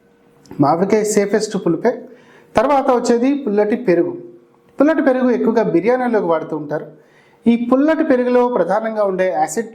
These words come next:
లాక్టిక్ యాసిడ్. పాల నుంచి పెరుగు తయారవుతుంది. పాలల్లో లాక్టోజ్ అనే షుగర్ ఉంటుంది. అది కొన్ని మంచి బ్యాక్టీరియా వలన రసాయన చర్య జరిగి లాక్టిక్ యాసిడ్ కింద మారుతుంది.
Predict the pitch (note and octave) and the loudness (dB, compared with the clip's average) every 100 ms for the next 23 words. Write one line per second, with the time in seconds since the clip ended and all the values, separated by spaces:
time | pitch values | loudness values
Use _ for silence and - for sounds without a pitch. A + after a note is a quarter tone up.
0 | D#3 C3+ D#3 F3+ - F#3+ E3 D#3+ - - | -6 0 0 -2 -8 -4 -2 -2 -4 -10
1 | - _ _ _ _ _ _ - - - | -16 _ _ _ _ _ _ -20 -8 0
2 | F#3+ B3+ D4 C#4+ C4+ B3 A#3 A3 G3+ F#3+ | 4 4 2 0 2 2 2 0 0 0
3 | F#3+ A3 D4+ - F#3+ A3+ A#3+ A3+ F3 F3 | -2 0 0 2 0 2 0 2 2 0
4 | F#3 - A#3 A#3 G#3 F#3+ F#3 G3+ F#3+ D#3+ | -2 -4 -2 -2 -4 -4 -2 -2 -2 -4
5 | D3 B3 - - - _ _ - G#3 A#3 | -6 -6 -10 -18 -20 _ _ -2 0 2
6 | F3 G#3+ - - - - A#3+ C4 A#3 A#3 | 0 -2 -6 -10 -8 0 2 2 2 0
7 | D4 C4 B3 B3 A3+ A3 A3+ G3+ G3 G#3+ | 2 0 2 0 2 2 2 0 -2 -2
8 | E3+ D#3 G#3 A3+ G#3+ G3+ E3+ D#3+ E3+ A#3+ | -4 -4 -4 -4 -4 -2 -2 0 -2 0
9 | F3 E3+ - E3 F#3 F#3 A#3 A3 F#3 D3 | 0 0 -4 -2 -2 -2 -6 -4 -2 -2
10 | - - A#2+ | -4 -10 -16